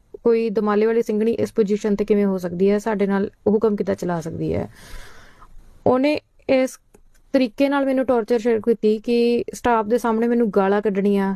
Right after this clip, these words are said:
ਕਿ "ਮੈਂ ਤੇਰਾ ਸਿਰ ਖੋਲ ਦਾਂਗੀ, ਮੈਂ ਤੈਨੂੰ ਦੇਖ ਲਾਂਗੀ।" ਇਸ ਤਰੀਕੇ ਨਾਲ ਮੈਨੂੰ ਟਾਰਚਰ ਕਰਨਾ ਸ਼ੁਰੂ ਕੀਤਾ। ਮੈਂ ਫਿਰ ਵੀ ਸਬਰ ਦਾ ਘੁੱਟ ਭਰਦੀ ਰਹੀ ਕਿ ਨਹੀਂ, ਇਹਦੇ ਨਾਲ ਲੜਾਈ ਨਹੀਂ ਲੈਣੀ, ਕੁਛ ਨਹੀਂ ਕਹਿਣਾ। ਦੋ, ਅਹ,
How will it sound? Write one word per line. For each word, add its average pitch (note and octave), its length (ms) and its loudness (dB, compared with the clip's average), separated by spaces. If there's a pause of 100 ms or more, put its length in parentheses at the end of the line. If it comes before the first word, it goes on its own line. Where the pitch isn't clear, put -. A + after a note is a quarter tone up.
(100)
ਕਿ A3 80 0
"ਮੈਂ G#3 120 2
ਤੇਰਾ G#3 200 0
ਸਿਰ G#3 260 0
ਖੋਲ G#3 280 2
ਦਾਂਗੀ, G3+ 380 0
ਮੈਂ G3+ 140 -2
ਤੈਨੂੰ G3+ 280 -2
ਦੇਖ G3 240 0
ਲਾਂਗੀ।" G3 440 0
ਇਸ G#3 140 -4
ਤਰੀਕੇ G#3+ 360 0
ਨਾਲ G#3 180 0
ਮੈਨੂੰ G#3+ 440 0
ਟਾਰਚਰ G3+ 340 0
ਕਰਨਾ G3 240 0
ਸ਼ੁਰੂ G3 220 0
ਕੀਤਾ। A3+ 320 -2 (400)
ਮੈਂ D4 80 4
ਫਿਰ D4+ 140 4
ਵੀ D4+ 120 0
ਸਬਰ B3+ 240 0
ਦਾ A#3+ 100 0
ਘੁੱਟ A#3+ 240 -4
ਭਰਦੀ A3+ 320 2
ਰਹੀ F3 140 0
ਕਿ A3 140 -2
ਨਹੀਂ, G#3 300 2
ਇਹਦੇ G#3+ 300 2
ਨਾਲ G#3+ 380 0
ਲੜਾਈ G3+ 380 2
ਨਹੀਂ G3+ 120 0
ਲੈਣੀ, F#3+ 320 -2 (440)
ਕੁਛ A#3+ 180 2
ਨਹੀਂ A3 120 0
ਕਹਿਣਾ। E3+ 280 -6 (640)
ਦੋ, A#3+ 260 2
ਅਹ, G#3 500 0